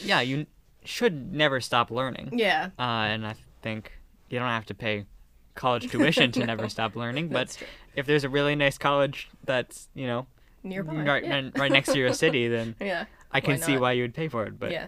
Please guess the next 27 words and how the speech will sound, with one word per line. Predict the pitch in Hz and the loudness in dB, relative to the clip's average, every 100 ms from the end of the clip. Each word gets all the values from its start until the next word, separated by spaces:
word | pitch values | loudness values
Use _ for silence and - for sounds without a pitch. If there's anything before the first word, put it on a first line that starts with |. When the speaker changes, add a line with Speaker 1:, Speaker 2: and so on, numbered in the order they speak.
| - | -12
Speaker 2:
especially | 220 - 370 - 277 | -10 -6 -4 -4 -4
if | 240 - | -4 -4
the | 190 165 | -10 -8
classes | - 180 - 180 | -6 -6 -6 -12
were | 180 | -10
like | 165 165 - | -8 -8 -10
what | 165 - | -12 -10
you're | 180 170 165 | -10 -10 -2
Speaker 1:
Yeah. | 208 | -2
Speaker 2:
doing | - - | -2 -10
too, | - - - | -14 -14 -12
where | 190 - - - | -10 -10 -10 -14
it | |
truly | - 220 190 180 | -12 -8 -6 -6
is | 165 165 | -8 -10
more | 170 165 | -12 -12
of | - 175 | -14 -12
a, | |
like, | 180 - 220 - - - _ | -12 -14 -16 -20 -20 -20 _
collaborative | - 196 180 165 170 170 175 | -14 -10 -8 -8 -8 -12 -12
kind | - 180 | -14 -16
of | 170 | -16
thing, | - 170 170 | -16 -16 -14
and | 170 | -14
you're | 165 | -14
sharing | - 196 180 175 | -8 -6 -4 -6
ideas. | 175 170 170 165 165 165 | -10 -10 -10 -8 -10 -14